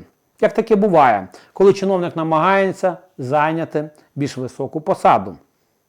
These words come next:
Але зараз не про це. Що ж ми можемо побачити у вільному доступі? Сергій Кокоць останні дев'ять років очолював Славський лісгосп на Львівщині. Являється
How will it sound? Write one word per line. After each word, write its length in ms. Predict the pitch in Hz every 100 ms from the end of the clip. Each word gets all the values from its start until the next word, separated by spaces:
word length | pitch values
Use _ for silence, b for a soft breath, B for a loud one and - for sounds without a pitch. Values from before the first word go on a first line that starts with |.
| _ _
Але 480 | 147 151 175 196 - _
зараз 420 | 160 135 127 120
не 60 | 143
про 160 | 143 160
це. 220 | 120 78 _ B B B B B -
Що 320 | - 247 240
ж 100 | - _
ми 200 | 165 190
можемо 480 | 190 196 185 165 156
побачити 760 | - 156 135 180 185 185 180 170
у 200 | 147 135
вільному 460 | 135 127 139 151
доступі? 580 | 147 151 117 110 - 90 82 b b b
Сергій 400 | - 214 214 277
Кокоць 600 | - - 240 220 190 - 190
останні 560 | 175 165 - 220 208 165
дев'ять 400 | 185 185 170 180
років 440 | 202 - 190 180
очолював 640 | 190 165 - 185 185 180 160
Славський 440 | - 135 131 -
лісгосп 500 | 185 190 165 165 117
на 120 | 151 175
Львівщині. 600 | 175 139 110 110 95 76 - b b _
Являється 640 | 208 254 220 180 170 170